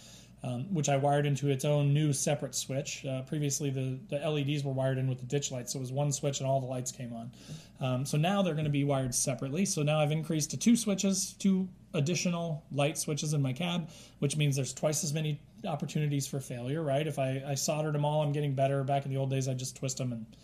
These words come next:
electrical tape 'em. Now I'm soldering them. I'm doing a better job of hopefully future-proofing them. Um, as I was installing that, a good example of this where complexity can get in the way and kind of,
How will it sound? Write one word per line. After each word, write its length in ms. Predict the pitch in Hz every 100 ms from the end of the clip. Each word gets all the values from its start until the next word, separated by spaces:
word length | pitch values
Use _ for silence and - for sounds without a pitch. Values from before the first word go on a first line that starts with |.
| - - - - 151
electrical 360 | 160 156 160
tape 200 | 147 156 156
'em. 100 | 143
Now 200 | 139 135
I'm 200 | 135 131
soldering 460 | - 175 165 160
them. 180 | 156 151
I'm 160 | 143 135
doing 220 | 143 135
a 40 |
better 240 | 127 135 131
job 300 | 131 127 127
of 140 | - - -
hopefully 340 | 156 147 151
future-proofing 600 | 131 139 135 139 135 147
them. 220 | 135 131 131 - - -
Um, 220 | 131 135 -
as 220 | 170 180
I 60 |
was 160 | 175 160
installing 560 | 151 139 175 180 185 139
that, 180 | 139
a 40 | 143
good 120 | 147
example 420 | 139 139 143 151
of 200 | 139 131
this 260 | 135 135 -
where 140 | 139
complexity 540 | 127 127 143 139 139 127
can 140 | 139
get 140 | 143
in 60 | 135
the 60 | 123
way 200 | 135 139
and 100 | 131
kind 200 |
of, 40 | 131